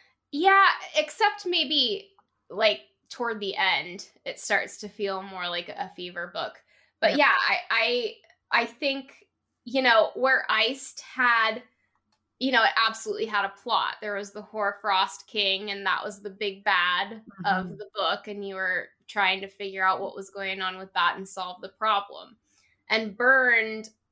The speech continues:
Speaker 1: felt much more meandering. Like, it didn't really have a plot. Like, nothing was really happening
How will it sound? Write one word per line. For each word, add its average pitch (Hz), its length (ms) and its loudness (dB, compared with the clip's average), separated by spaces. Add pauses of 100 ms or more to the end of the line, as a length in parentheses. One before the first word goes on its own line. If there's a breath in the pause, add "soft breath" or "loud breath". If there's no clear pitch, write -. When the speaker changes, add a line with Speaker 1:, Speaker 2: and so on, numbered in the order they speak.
(320)
Speaker 1:
felt - 360 0
much 214 320 -4
more 208 360 -4
meandering. 185 920 -4
Like, 180 200 -10
it 196 100 -10
didn't 208 220 -8
really 190 240 -8
have 240 400 -2
a 254 60 0
plot. 240 580 2 (120)
Like, 165 360 -8 (280)
nothing 226 600 -2
was 196 180 -6
really 190 300 -6
happening 339 1000 -4